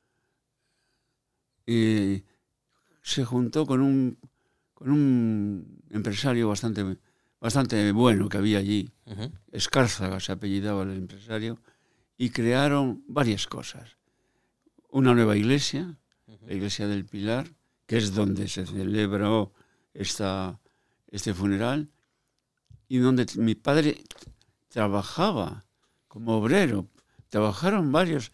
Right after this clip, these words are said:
Speaker 1: de estos oficinistas que habían, habían sido perseguidos <laughs> por,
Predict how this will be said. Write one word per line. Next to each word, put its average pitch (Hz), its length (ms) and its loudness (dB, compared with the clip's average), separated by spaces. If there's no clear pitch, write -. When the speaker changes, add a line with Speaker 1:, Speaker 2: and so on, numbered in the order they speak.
Speaker 1:
de 127 120 -6
estos 127 320 -4
oficinistas 117 1000 0
que 107 80 -10
habían, 104 800 0
habían 113 280 2
sido 120 260 0
perseguidos 107 760 -2
<laughs> - 0 -
por, 104 420 -8